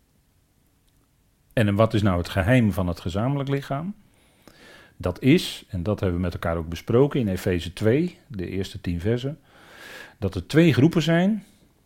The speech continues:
van gelovigen, één uit Israël en een groep uit de natieën, en die zijn wederzijds verzoend. Hè, in dat, eh, in dat vers vijftien, zestien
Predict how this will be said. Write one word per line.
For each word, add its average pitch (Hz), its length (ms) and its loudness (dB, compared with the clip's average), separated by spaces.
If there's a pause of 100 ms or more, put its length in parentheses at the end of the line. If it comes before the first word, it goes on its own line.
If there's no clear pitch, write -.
van 92 280 -4
gelovigen, 131 600 0
één 147 240 4
uit 95 140 2
Israël 101 600 -2 (200)
en 131 140 4
een 117 100 6
groep 104 220 2
uit 95 200 -4
de 85 60 -4
natieën, 131 680 -2 (760)
en 127 160 6
die 139 140 6
zijn 113 440 2 (120)
wederzijds 101 920 2
verzoend. 104 640 2 (680)
Hè, 104 200 -4
in 92 180 -2
dat, 90 220 -4
eh, 92 160 -2
in 95 180 -4
dat 90 160 -4
vers 92 200 -4
vijftien, 110 460 -2
zestien 123 540 0